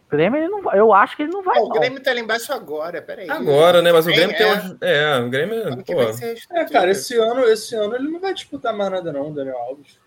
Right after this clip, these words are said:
Speaker 2: Não vai, até porque ele só pode jogar o brasileiro.
Speaker 4: Exatamente.
Speaker 2: Então, e ele, tipo, tem que pensar assim: é, se ele fechasse com o Flamengo, com certeza seria um contrato no máximo até dois mil e vinte e dois.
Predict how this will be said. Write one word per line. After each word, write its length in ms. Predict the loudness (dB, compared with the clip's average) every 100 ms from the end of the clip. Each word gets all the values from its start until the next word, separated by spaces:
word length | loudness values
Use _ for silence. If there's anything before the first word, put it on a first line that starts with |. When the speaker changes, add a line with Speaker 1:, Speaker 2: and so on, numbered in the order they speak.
| _
Speaker 2:
Não 140 | -8 0
vai, 260 | 4 6 4
até 160 | 2
porque 300 | -8 -12 -6
ele 160 | -6 -6
só 140 | -8
pode 220 | -6 -6 -6
jogar 180 | -2 -2
o 60 |
brasileiro. 640 | -2 -8 -8 -10 -8 -10 -12 -18 -16 -16 -16 -14
Speaker 4:
Exatamente. 640 | -6 -6 -6 -12 -16 _ _ _ _ _ _ -20
Speaker 2:
Então, 520 | -4 -2 -2 -4 -16 _ _ _ -12
e 140 | 2
ele, 180 | 2 2
tipo, 300 | -8 -10 -8
tem 140 | -10
que 100 | -8
pensar 320 | -6 -6 -4 -4
assim: 340 | -4 -10 -10
é, 340 | -6 -4 -4
se 180 | -4 -4
ele 120 | -4
fechasse 360 | -4 -6 -8 -10
com 80 | -16
o 40 |
Flamengo, 360 | -10 -10 -8 -12
com 100 | -12
certeza 320 | -10 -8 -8
seria 180 | -4 -4
um 80 | -6
contrato 560 | -8 -8 -4 -4 -4
no 160 | -16 -14
máximo 540 | -12 -10 -10 -12 -14 -12
até 220 | -10 -8
dois 220 | -6 -6
mil 100 | -8
e 20 |
vinte 160 | -14 -10
e 40 |
dois. 340 | -4 -4 -4